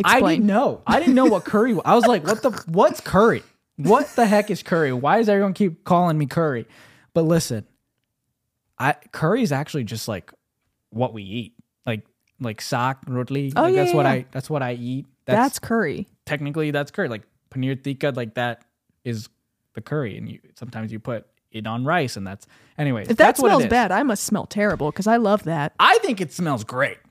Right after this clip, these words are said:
Speaker 2: Yeah,
Speaker 1: <clears throat>
Speaker 2: me too.
Speaker 1: So
Speaker 2: Have you ever tried Indian food? I don't think so,
Speaker 1: Yeah.
Speaker 2: because you wouldn't be saying somebody smelled like curry if you'd eaten good Indian food, so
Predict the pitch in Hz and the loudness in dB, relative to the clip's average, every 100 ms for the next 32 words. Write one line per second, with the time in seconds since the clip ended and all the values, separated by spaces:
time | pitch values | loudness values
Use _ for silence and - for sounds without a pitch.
0 | - - 392 262 359 494 - 208 202 440 | -20 0 2 2 2 2 4 4 4 4
1 | 508 480 214 170 147 139 131 131 _ _ | 4 2 4 4 4 2 -2 -8 _ _
2 | _ _ 233 381 440 - 269 311 339 339 | _ _ 2 4 4 2 2 2 2 2
3 | 370 370 381 415 440 _ _ _ - 247 | 0 2 2 4 2 _ _ _ -4 0
4 | 403 403 311 - 233 - 139 120 240 262 | 0 2 0 0 -2 -2 -2 -2 0 0
5 | 240 294 339 294 - 262 262 220 233 220 | 2 2 2 2 0 2 0 0 0 -2
6 | - 226 220 196 - 214 190 170 - - | 0 0 0 -2 -2 -2 -2 -2 -6 -4
7 | 202 - 220 196 190 196 208 202 190 170 | -6 -2 -2 -2 -2 0 2 2 0 -2
8 | 160 - 151 165 - 185 | -4 -6 -6 -4 -6 -6